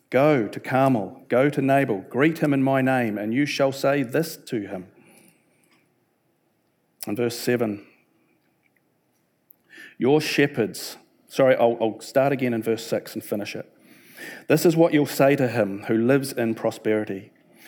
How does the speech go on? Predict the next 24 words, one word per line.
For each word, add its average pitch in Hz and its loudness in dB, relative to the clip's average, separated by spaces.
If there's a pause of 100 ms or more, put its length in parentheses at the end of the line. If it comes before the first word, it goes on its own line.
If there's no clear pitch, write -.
(120)
"Peace 170 2
to 175 2
you, 143 2 (240)
peace 165 2
to 156 0
your 143 2
house, 107 0
and 107 -4
peace 131 -4
to - -6
all 131 2
that 127 -2
you 117 0
have. - -6 (1800)
Now 117 2
I 113 6
have 110 0
heard 139 0 (600)
that 98 -2
you 117 -2
have 107 -2
shearers. 113 -2
Your 104 -2
shepherds 156 -4